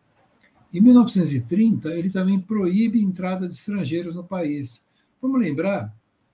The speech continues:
que mil novecentos e trinta tá muito perto de mil oitocentos e oitenta e oito, quando o Brasil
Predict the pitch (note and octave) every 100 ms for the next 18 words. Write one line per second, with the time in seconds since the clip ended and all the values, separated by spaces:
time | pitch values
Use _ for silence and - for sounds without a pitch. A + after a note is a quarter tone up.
0 | _ _ _ F3 F3 E3+ F#3 G#3 G3 G3
1 | E3 C3+ - A3 B3+ F3 - D#3+ F3+ C4
2 | C#4 - E3 G#3+ F#3+ - C3+ C#3+ E3+ F#3+
3 | D#3+ - E3+ D#3 C#3+ B2+ D3+ D3 C3 D#3
4 | D#3 D3 B2 D3+ D3 D3+ D3+ C#3 D3+ D3
5 | B2+ D#3